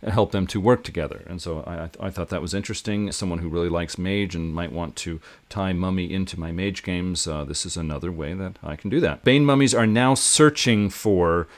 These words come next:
the twisted rite of rebirth that creates Bane mummies. Of course, I also thought this was a, a clever idea on the parts of the authors, because this explains why the Bane mummies continue to work with the followers of Set.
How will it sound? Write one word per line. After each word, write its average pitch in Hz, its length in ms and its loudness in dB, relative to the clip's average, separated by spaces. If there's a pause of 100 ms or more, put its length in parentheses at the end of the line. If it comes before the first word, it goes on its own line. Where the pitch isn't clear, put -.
(160)
the 92 480 0
twisted 104 720 2 (360)
rite 98 440 2
of 87 160 -4
rebirth 92 460 2
that 92 140 -2
creates 87 500 -4
Bane 127 640 4
mummies. 82 680 -2
Of - 80 -2
course, - 200 -6
I 95 180 -4
also 107 320 0
thought 92 240 0
this 90 260 -2
was 82 300 0
a, 82 260 -2
a 82 60 -2
clever 95 360 -2
idea 87 320 -2
on 82 140 -2
the 82 80 -4
parts - 360 -4
of 78 120 -6
the - 140 -8
authors, 110 440 2
because 92 460 -2 (100)
this 104 300 4
explains 107 800 2 (360)
why 101 300 4
the 87 140 0
Bane 101 280 4
mummies 95 340 2
continue 95 500 0
to - 160 -6
work 95 260 0
with 101 120 2
the - 60 -10
followers 101 440 4
of 82 100 -6
Set. 107 460 4